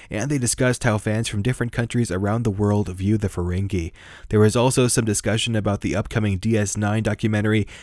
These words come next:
and when asked by a fan how he responds to criticism that D S nine isn't true Star Trek, Armin Shimmerman responded by saying, quote, "Starships are not Star Trek. Hope is Star Trek," end quote.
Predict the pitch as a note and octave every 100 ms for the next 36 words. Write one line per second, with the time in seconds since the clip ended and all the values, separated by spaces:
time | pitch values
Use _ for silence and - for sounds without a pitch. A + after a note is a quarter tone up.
0 | - - G#2+ G#2 G#2+ F#2+ B2 - C#3 A#2+
1 | G#2+ A#2+ B2 A#2 B2 C3 A#2 A2 - G#2
2 | A2 - G2 - C#3+ C#3 G#2+ G#2 A#2 A#2
3 | D#2+ G#2 G2+ F#2+ F#2+ F#2+ G2 - G#2 G#2+
4 | - - - A2+ A2 - G#2 G#2 - G2
5 | G2 - - - - B2 C3 A2 A#2 B2+
6 | B2 G#2+ A#2 A2 - G2+ G2+ G2 G2 -
7 | A2 G2+ F#2 - A#2 A#2 - - - -
8 | A2+ D3+ - B2+ - A2+ A2+ A2 - A#2
9 | A2+ - F2+ - - _ - C3+ A#2+ -
10 | - - G#2+ - F#2+ F2+ - E2+ - -
11 | F#2+ F2+ - F#2 D#2+ C2+